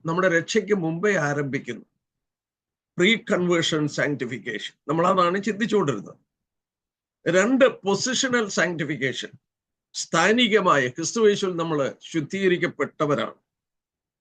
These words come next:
മൂന്ന്, പ്രായോഗികമായ അല്ലെങ്കിൽ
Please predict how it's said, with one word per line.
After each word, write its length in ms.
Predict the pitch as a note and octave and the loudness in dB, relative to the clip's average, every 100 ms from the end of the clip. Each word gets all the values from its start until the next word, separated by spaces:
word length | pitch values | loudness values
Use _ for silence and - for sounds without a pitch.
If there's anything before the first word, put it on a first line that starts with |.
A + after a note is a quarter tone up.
| _ _ - | _ _ -2
മൂന്ന്, 460 | F3+ A#3+ A#3 D#3 D3 - | 2 4 6 4 2 0
പ്രായോഗികമായ 1080 | E3 F#3 B3+ B3+ A3 G#3 G3+ F#3 D3 A2+ G2 | 4 4 4 4 2 4 4 4 2 -2 -8
അല്ലെങ്കിൽ 540 | C#3+ D#3+ G3+ F#3+ D#3+ | -4 0 0 2 0